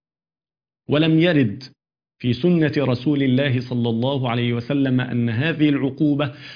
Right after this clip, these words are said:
أقامها رسول الله على أحد من المشركين، بل قال النبي لعمار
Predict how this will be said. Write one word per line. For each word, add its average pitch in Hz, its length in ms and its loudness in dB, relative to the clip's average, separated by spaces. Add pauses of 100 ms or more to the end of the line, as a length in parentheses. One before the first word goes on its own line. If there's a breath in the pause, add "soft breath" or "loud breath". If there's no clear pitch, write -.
(120)
أقامها 131 760 0
رسول 135 400 -2
الله 131 400 0
على 127 340 0
أحد 127 260 -4
من 117 240 0
المشركين، 117 840 -4 (520)
بل 127 140 2
قال 160 320 0
النبي 139 760 2
لعمار 131 720 0